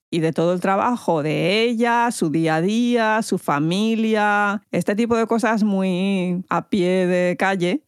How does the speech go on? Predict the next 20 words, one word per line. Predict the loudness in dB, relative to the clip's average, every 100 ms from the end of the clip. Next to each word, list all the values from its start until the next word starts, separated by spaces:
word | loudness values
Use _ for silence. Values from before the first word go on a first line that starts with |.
| -4
que | 0 0 0
dices | 0 0 0 -2 -2
exactamente | -4 -2 0 0 2 2 0 0
qué | 0
relación | 0 0 -2 -2 0
tiene | 0
una | 0 -2
cosa | -2 -2
con | 0
la | 0
otra, | 0 -2 0
pero | 0 2 2
luego | 2 2 2
la | 2
verdad | 0 0 0 0
que | 0 -2 -2 -8
si | -10 -10 -10 -8 -8 -6
quieres | -2 0 0 0
enlazarlo | 0 0 0 0 2 0 2 0
bien, | -2 -2 0 2 2